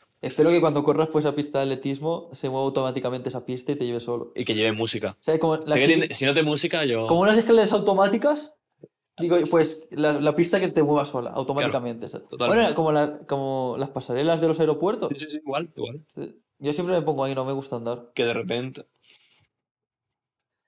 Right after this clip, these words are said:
Speaker 2: te
Speaker 1: En
Speaker 2: tengo que,
Speaker 1: plan
Speaker 2: te tengo que contestar eso. <laughs>
Speaker 1: No, pero teniendo algo automático, ¿para qué vas a andar? O sea, o sea, cardio, ejercicio físico, ¿para qué? Está sobrevalorado. A mí,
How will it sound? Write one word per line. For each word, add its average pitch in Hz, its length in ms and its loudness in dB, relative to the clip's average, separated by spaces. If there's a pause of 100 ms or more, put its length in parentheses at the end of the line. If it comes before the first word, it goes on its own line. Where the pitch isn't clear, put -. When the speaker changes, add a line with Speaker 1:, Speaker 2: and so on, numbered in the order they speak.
(120)
Speaker 2:
te 127 100 -6
Speaker 1:
En 127 60 0
Speaker 2:
tengo 131 100 2
que, 143 200 4
Speaker 1:
plan - 0 - (240)
Speaker 2:
te 120 80 -4
tengo 135 160 2
que 160 60 4
contestar 123 300 0
eso. 113 200 -4 (280)
<laughs> - 300 -18
Speaker 1:
No, 190 540 2
pero 156 260 4 (300)
teniendo 170 280 4
algo 208 160 6
automático, 202 560 4
¿para 185 200 2
qué 170 80 2
vas 165 180 0
a 165 40 -2
andar? 147 380 -6 (220)
O - 60 -20
sea, 165 100 0 (100)
o 143 60 -6
sea, 147 380 0 (480)
cardio, 156 340 2 (400)
ejercicio 147 420 -6
físico, 160 400 -6
¿para 123 200 -6
qué? 143 80 -4
Está 135 180 -10
sobrevalorado. 127 680 -2
A 117 80 -8
mí, 135 260 -12